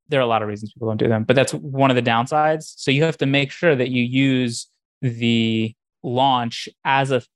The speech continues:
as a means to getting some of the evergreen things done also. So if I'm gonna do a huge launch, and I have examples of,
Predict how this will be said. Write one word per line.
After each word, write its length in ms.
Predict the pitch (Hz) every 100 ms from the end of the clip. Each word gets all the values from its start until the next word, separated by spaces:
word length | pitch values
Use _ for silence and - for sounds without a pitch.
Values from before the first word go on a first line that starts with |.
| -
as 160 | 135
a 80 | 127
means 840 | 117 120 135 143 123 113 110 117 -
to 120 | 131
getting 260 | 120 120 117
some 200 | 131 117
of 60 |
the 160 | 113 -
evergreen 640 | 131 120 113 113 110 107
things 360 | 117 110 107 104
done 300 | 117 110 107
also. 640 | - 131 113 - - - _ _ _
So 180 | - 123 117
if 100 | 117
I'm 120 | 135
gonna 160 | 139 131
do 160 | 131
a 40 | 123
huge 280 | - 123
launch, 480 | 127 117 113 - - -
and 80 |
I 100 | 131
have 120 | 127 117
examples 460 | 117 113 123 117
of, 100 | -